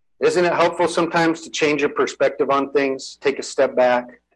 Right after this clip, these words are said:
And I, I am ashamed to admit it, but I can be a griper. And sometimes I have to take a step back and go,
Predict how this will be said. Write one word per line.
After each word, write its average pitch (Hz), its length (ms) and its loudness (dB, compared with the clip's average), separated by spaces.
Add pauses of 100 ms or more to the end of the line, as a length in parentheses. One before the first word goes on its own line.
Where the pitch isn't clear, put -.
(520)
And 139 300 0
I, 151 440 4
I 143 140 2
am 135 140 2
ashamed 147 380 -2
to - 80 2
admit 139 240 0
it, 151 120 2
but 131 120 0
I 120 120 2
can 135 200 -4
be 131 140 -2
a 127 60 4
griper. 117 520 -2 (760)
And 127 160 -8
sometimes 135 800 -2 (200)
I 135 60 0
have 135 220 0
to 135 80 -12
take 135 280 -2
a 139 60 -2
step - 340 0
back 123 380 2
and 123 160 -8
go, 113 360 0